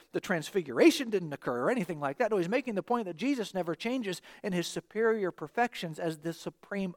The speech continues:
obtainer, sustainer, and final rewarder of salvation. J-, j-, just think about this as it relates to Hebrews. Jesus is the same yesterday, today,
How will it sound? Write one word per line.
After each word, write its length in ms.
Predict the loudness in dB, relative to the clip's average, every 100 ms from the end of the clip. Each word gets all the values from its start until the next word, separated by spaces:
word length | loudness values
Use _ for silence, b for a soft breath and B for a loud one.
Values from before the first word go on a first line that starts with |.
| 8
obtainer, 800 | 10 10 8 -4 -4 -2 -2 -4 b b b b
sustainer, 920 | 2 8 8 6 -2 0 0 -2 -8 -10 b b
and 180 | -2 2
final 360 | 2 4 4
rewarder 600 | 6 6 8 8 8 6
of 220 | 2 0
salvation. 720 | 2 2 2 2 -2 -6 -12 -18 _ _ _ _ _ _ _ _ _ _ _ -10
J-, 60 | -8
j-, 140 | -4
just 240 | 0 0
think 160 | 0 0
about 260 | 6 6 6
this 180 | 2 -2 b
as 140 | 6
it 80 | 6
relates 380 | 4 6 4 2
to 100 | -6
Hebrews. 480 | -4 -4 -4 -4 -6 b b
Jesus 360 | 2 4 0
is 100 | -2
the 80 | -4
same 320 | -4 -4 0
yesterday, 600 | 4 4 4 -2 0 0 -2 B -6
today, 500 | 0 4 8 8